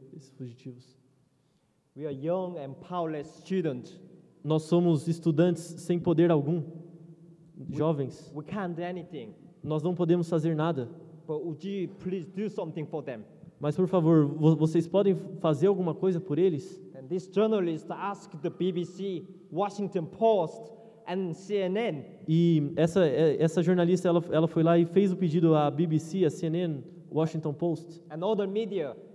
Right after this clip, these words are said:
Speaker 1: E, e toda a mídia.
Speaker 2: To pressure on the Chinese government.
Speaker 1: Para pressionar o governo chinês.
Speaker 2: To not send them back to North Korea.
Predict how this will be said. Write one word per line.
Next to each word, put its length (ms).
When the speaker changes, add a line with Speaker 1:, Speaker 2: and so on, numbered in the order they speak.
Speaker 1:
E, 80
e 80
toda 680
a 60
mídia. 420
Speaker 2:
To 80
pressure 400
on 140
the 120
Chinese 320
government. 580
Speaker 1:
Para 180
pressionar 560
o 60
governo 340
chinês. 580
Speaker 2:
To 60
not 240
send 180
them 120
back 320
to 60
North 300
Korea. 360